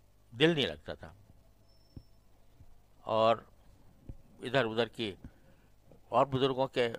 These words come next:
हालात पढ़ता था, शेख उल हिंद के, और लेकिन हज़रत रहमतुल्लाह अलैह की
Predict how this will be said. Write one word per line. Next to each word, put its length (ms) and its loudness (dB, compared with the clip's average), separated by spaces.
हालात 360 0
पढ़ता 280 -2
था, 260 -2
शेख 260 -8
उल 80 -4
हिंद 160 -10
के, 300 -4
और 1200 -16
लेकिन 360 -4
हज़रत 300 -4
रहमतुल्लाह 360 -4
अलैह 180 -2
की 220 -10